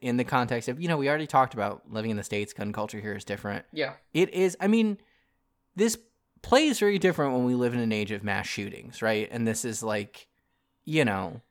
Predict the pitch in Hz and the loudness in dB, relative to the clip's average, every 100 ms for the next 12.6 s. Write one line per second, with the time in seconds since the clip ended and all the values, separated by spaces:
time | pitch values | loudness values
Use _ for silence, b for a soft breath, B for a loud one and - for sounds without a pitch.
0 | _ _ - 170 196 214 208 208 190 208 | _ _ -2 0 4 6 6 6 6 6
1 | 185 165 139 131 190 190 175 165 180 165 | 8 8 6 2 2 4 4 2 0 0
2 | 156 156 143 143 226 226 - 240 190 180 | 0 2 0 2 0 0 0 0 2 2
3 | 254 143 120 113 160 180 160 160 156 151 | 0 0 0 2 0 0 2 2 4 4
4 | 160 139 113 180 156 175 226 214 233 185 | 4 2 2 2 4 6 6 4 4 6
5 | 190 180 180 160 147 135 156 135 123 117 | 8 6 6 4 4 4 4 0 0 -4
6 | - 107 107 113 139 110 107 202 185 - | -4 -2 0 0 0 0 -2 -4 -2 -2
7 | - - _ 170 165 156 - 131 151 151 | -4 -14 _ -12 0 0 0 -4 -4 -2
8 | 175 190 226 220 - b b b - 208 | -4 -2 -4 -6 -12 b b b 0 0
9 | 262 254 220 - 170 - 165 147 160 170 | 0 -2 -2 4 4 4 -4 -2 -2 0
10 | 147 - - 170 165 156 160 139 143 139 | -2 -2 2 6 6 4 -2 -4 -4 -4
11 | 139 139 131 - _ - 151 147 139 143 | -4 -6 -8 -12 _ -2 4 4 4 -2
12 | 135 127 - - 151 135 | -2 -8 -12 -4 -4 -4